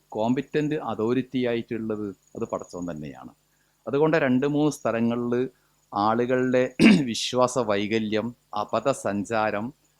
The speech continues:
വഴിതെറ്റിയ പോക്ക്, അതിനെയൊക്കെ കുറ്റപ്പെടുത്തിക്കൊണ്ട് അള്ളാഹുവിനെ അറിയേണ്ട പോലെ അവര് കണക്കാക്കേണ്ടതുപോലെ അവര് കണക്കാക്കുന്നില്ല എന്നത് പറയാൻ കാരണം. അപ്പൊ അള്ളാഹുവിനെ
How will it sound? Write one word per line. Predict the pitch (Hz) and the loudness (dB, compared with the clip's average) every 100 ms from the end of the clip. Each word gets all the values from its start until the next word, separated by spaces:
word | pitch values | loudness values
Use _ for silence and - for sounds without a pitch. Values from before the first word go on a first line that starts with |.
| _ _ _ | _ _ _
വഴിതെറ്റിയ | 95 101 117 135 147 - 143 131 - | -2 2 4 4 2 2 0 0 0
പോക്ക്, | 107 107 - 117 - 117 | 0 0 -2 -4 -2 -4
അതിനെയൊക്കെ | 123 131 123 117 | 2 2 0 -4
കുറ്റപ്പെടുത്തിക്കൊണ്ട് | 101 - 131 113 104 104 - 101 95 123 143 _ 113 | -6 -8 -6 -6 -6 -10 -8 -6 -4 -4 -6 _ -12
അള്ളാഹുവിനെ | 104 110 139 147 143 120 113 120 98 | -10 0 2 2 0 -2 -4 -4 -6
അറിയേണ്ട | 95 110 131 160 170 147 | -6 -2 0 0 0 -4
പോലെ | 98 98 101 85 | -4 -6 -4 -6
അവര് | 92 170 - _ _ _ _ _ _ _ _ _ _ _ _ _ 120 | -8 -10 -12 _ _ _ _ _ _ _ _ _ _ _ _ _ -6
കണക്കാക്കേണ്ടതുപോലെ | 110 - 156 156 156 156 165 165 135 123 120 113 | -6 -4 2 2 4 0 2 0 -2 -2 0 0
അവര് | 98 101 98 | -2 -4 -6
കണക്കാക്കുന്നില്ല | 85 85 - 104 - 101 98 87 87 87 82 | -8 -8 -6 -6 -6 -8 -8 -6 -8 -8 -8
എന്നത് | 87 85 113 165 _ - | -10 -10 -10 -14 _ -12
പറയാൻ | 71 73 73 67 | -10 -10 -12 -14
കാരണം. | 67 76 | -18 -12
അപ്പൊ | - 98 | -8 -8
അള്ളാഹുവിനെ | 107 131 135 160 165 | 0 2 2 0 -4